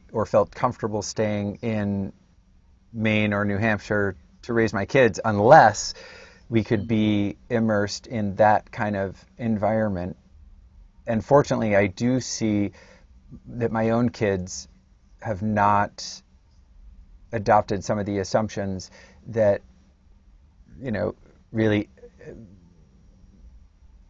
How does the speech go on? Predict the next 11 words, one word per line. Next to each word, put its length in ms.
that 200
I 160
grew 260
up 120
with 180
and 200
that 160
prevented 580
me 140
from 220
seeing 500